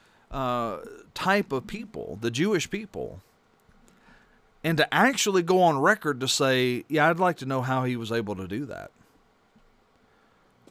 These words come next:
I'd like to know, this coach was saying, I,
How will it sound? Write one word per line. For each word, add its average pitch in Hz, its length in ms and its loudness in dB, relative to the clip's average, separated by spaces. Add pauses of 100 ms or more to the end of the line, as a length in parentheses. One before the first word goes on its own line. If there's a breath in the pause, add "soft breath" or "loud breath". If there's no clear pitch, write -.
(300)
I'd 185 140 8
like 180 180 6
to 139 100 2
know, 139 540 2
this 127 160 -4
coach 131 300 -2
was 113 100 -4
saying, 131 340 -2
I, 147 140 0